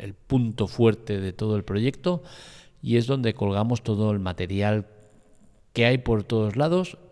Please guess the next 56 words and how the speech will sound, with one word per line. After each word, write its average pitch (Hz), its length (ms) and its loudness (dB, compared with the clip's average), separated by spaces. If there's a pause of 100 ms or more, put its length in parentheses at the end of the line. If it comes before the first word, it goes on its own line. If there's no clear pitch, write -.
y 123 420 -4
el 104 160 -4
que 98 140 -6
no 104 100 0
se 107 140 -2
puede 104 180 -2
poner 101 200 -2
en 104 60 0
otros 95 260 -6
lados, 95 280 -4
que - 120 -14
al 90 40 -14
final 101 240 -4
hay 98 80 -4
muchas 98 280 -12
cosas 120 320 -4
que 101 100 -6
no 95 80 -2
se 95 100 -4
puede 98 140 0
poner 98 180 -2
en 95 60 0
otros 107 180 -4
lados 135 240 -2
y 107 60 -2
ahí 107 120 0
sí - 140 -6
que 98 80 -8
podemos - 300 -10
ponerlo. 139 400 -4 (500)
Con 110 140 -8
la 104 60 0
cual 110 120 0
cosa, 120 320 -2 (200)
os 101 100 -8
recomendamos 104 480 -4
que 104 80 -8
estéis 95 260 -6
ahí 110 300 -2
para - 240 -12
estar 101 240 -6
al 92 260 -6
día 110 240 0
de 101 140 -2
todo. - 400 -6 (1080)
Así 104 180 -2
que 101 80 -2
ya 110 100 0
sabéis, 113 360 0
os 92 160 -6
esperamos 104 400 -2
en 98 140 -2
el 95 100 -2
universo 98 760 0
Spoiler 95 380 0
Off, 131 300 -2